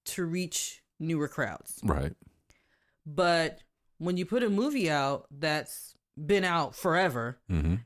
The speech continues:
Speaker 1: and you make it a part of a franchise that has been around for years,
Speaker 2: Thirty some years almost.
Speaker 1: you're reaching out to the people whose heartstrings that's gonna pull on.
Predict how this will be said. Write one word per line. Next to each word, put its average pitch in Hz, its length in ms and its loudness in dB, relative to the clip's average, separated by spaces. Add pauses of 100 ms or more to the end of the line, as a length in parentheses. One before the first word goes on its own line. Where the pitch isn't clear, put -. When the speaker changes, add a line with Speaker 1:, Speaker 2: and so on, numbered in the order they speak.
(160)
Speaker 1:
and 165 380 0
you 170 60 -2
make 185 220 0
it 175 60 2
a 160 40 0
part 180 260 2
of 151 60 0
a 151 60 -2
franchise 143 760 2
that 156 140 0
has 143 200 -4
been 175 380 0
around 156 460 0
for - 160 -4
years, 135 720 -2
Speaker 2:
Thirty 71 220 2
some 71 200 -2
years 87 260 -2
almost. 69 380 -8
Speaker 1:
you're 208 160 2
reaching 247 400 2
out 180 180 2
to 180 100 -6
the 160 80 0
people 139 640 -4 (220)
whose 185 260 0
heartstrings 165 640 -4
that's 123 220 -4
gonna 107 200 -8
pull 95 200 -8
on. 53 120 -16